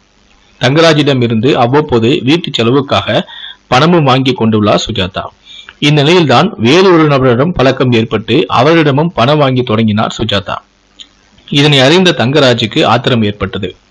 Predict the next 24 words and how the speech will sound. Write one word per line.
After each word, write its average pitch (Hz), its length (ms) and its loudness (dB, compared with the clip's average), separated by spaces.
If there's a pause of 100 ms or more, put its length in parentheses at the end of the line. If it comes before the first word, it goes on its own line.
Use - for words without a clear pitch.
(140)
ஆனால் 139 440 2
சுஜாதாவோ 147 600 2 (480)
அவருடனான 147 460 2
பழக்கத்தையும் 127 680 0
அவரால் 123 440 2
விட 117 180 0
முடியவில்லை. 101 560 -4 (420)
சுஜாதா 151 500 0
மீது 127 360 0
கடும் 123 300 0
கோபத்தில் 156 460 0
இருந்த 127 380 0
தங்கராஜ் 127 420 0 (240)
திங்களன்று 147 540 2
மாலை 123 320 0
ஆறு 151 340 2
மணி 139 200 2
அளவில் 113 340 -2 (100)
சுஜாதா 147 380 0
வீட்டிற்கு 110 420 -4
சென்றுள்ளார். 90 460 -2 (460)
அப்போது 131 600 0
வீட்டு 185 300 -2
செலவுக்கு 123 440 0